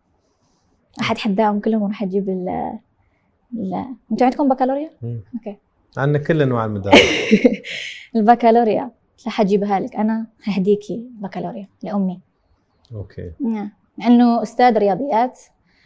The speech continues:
Speaker 1: كان قال لها: "مستحيل. انسي بنتك تجيب، آه، البكالوريا."
Speaker 2: مم.
Speaker 1: I was like, "Okay. Try
Speaker 2: I'll
Speaker 1: me.
Speaker 2: show you.
Speaker 1: I show you."
Speaker 2: أوكي.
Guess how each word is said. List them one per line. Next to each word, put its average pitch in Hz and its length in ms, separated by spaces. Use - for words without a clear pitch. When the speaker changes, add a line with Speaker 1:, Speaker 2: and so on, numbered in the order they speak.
Speaker 1:
كان 196 140
قال 202 180
لها: 208 100
"مستحيل. 202 600
انسي 220 260
بنتك 175 300
تجيب، - 260
آه، 220 500
البكالوريا." 185 600
Speaker 2:
مم. 110 340
Speaker 1:
I 277 40
was 269 160
like, 277 80
"Okay. 392 300
Try 294 140
Speaker 2:
I'll 294 120
Speaker 1:
me. 208 60
Speaker 2:
show 110 340
you. 92 60
Speaker 1:
I 226 120
show 262 160
you." 302 320
Speaker 2:
أوكي. 98 280